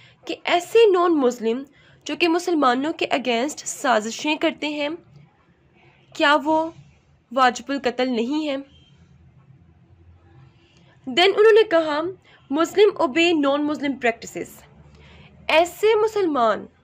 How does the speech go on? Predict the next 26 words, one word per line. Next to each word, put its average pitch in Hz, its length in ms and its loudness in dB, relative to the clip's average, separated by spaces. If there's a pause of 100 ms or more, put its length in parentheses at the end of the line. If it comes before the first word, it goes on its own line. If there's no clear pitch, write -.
(1800)
जिन 339 360 0
तक 403 340 -6 (120)
इस्लाम 285 580 -2
के 349 160 -4
असूल 285 480 -8 (140)
पहुँच 269 380 -2
रहे 302 140 -4
हैं, 302 200 -6
इस्लाम 240 440 -2
का 269 140 -8
पैगाम 233 460 -4
पहुँच 226 380 -4
रहा 277 260 -6
है, 285 260 -8 (680)
लेकिन 320 240 -2
वो 339 120 2
उसे 330 400 -4
नहीं 247 360 -4
मानते, 254 440 -6 (880)
वो 269 60 -4
अपनी 311 300 -2
ज़िंदगियों 285 560 -2
में 370 320 -2 (440)
नॉन 311 400 2
मुस्लिम 311 380 -4
प्रैक्टिसेस 302 680 -6